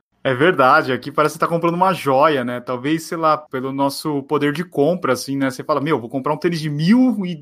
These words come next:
duzentos e noventa e nove, é muita grana." Não, igual você, você comprar um iPhone aqui, é sete mil reais um iPhone, cara. É muita grana, né?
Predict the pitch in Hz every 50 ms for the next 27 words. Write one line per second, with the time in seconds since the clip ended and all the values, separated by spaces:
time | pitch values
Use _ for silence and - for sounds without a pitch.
0 | 147 _ - 175 160 135 160 202 202 - 190 196 175 147 139 175 190 180 208 165
1 | 143 131 131 147 165 147 139 127 127 139 151 - - 208 180 160 143 143 147 151
2 | 156 180 202 180 147 123 110 107 _ - - - - - - - - - - -
3 | _ _ _ - - 220 175 139 117 135 147 180 214 214 190 175 170 - - 233
4 | 233 202 - 220 226 202 214 220 214 226 247 247 240 - - 175 185 202 185 151
5 | 135 127 131 - 151 143 135 127 120 120 117 110 - - 185 202 196 - - 196
6 | 208 202 170 165 143 147 165 160 139 120 127 127 123 120 - - 131 131 131 123
7 | 113 110 107 - 107 - - - - - 156 175 185 202 208 277 254 220 180 156
8 | 143 160 175 160 131 113 113 117 123 127 131 127